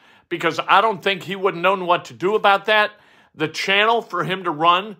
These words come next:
was consistently up the gut. So I, I'm not sure why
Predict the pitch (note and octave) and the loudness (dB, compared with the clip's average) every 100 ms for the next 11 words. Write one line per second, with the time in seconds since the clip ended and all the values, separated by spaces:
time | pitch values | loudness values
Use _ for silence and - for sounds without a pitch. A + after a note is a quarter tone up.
0 | _ E3 D#3+ B2 E3+ C3+ - G3 - G#3 | _ -6 -6 -8 -14 -12 -4 -4 -4 -8
1 | G3+ G#3 - E3+ E3+ - E3+ D#3 E3+ G#3 | -2 -2 2 2 2 -2 -6 2 4 4
2 | - _ _ _ _ _ _ _ - G3 | -2 _ _ _ _ _ _ _ -2 6
3 | F#3 F3+ F#3 F3 F3 A3 A3+ F3+ - G#3 | 6 8 6 4 2 2 2 0 -4 -4
4 | F3+ D3 E3 G3 G3+ G3 D#3 | -4 0 2 4 2 -2 -10